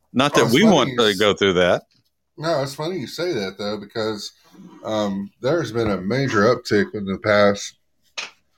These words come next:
Speaker 2: year and a half of volcanic activity,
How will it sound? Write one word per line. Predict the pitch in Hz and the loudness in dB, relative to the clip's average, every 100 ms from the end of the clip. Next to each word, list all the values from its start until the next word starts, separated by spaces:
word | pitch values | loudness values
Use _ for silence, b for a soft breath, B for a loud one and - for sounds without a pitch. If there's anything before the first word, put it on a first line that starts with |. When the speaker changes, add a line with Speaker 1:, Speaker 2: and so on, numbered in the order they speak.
| _ _ | _ _
Speaker 2:
year | 107 123 120 | -2 2 4
and | 101 | 4
a | |
half | 107 135 135 107 104 - | 4 2 2 0 -4 -4
of | 110 143 107 | 2 2 4
volcanic | 101 101 123 107 101 | 2 2 2 0 0
activity, | 107 98 - 143 113 95 | 0 -2 -2 -2 0 -2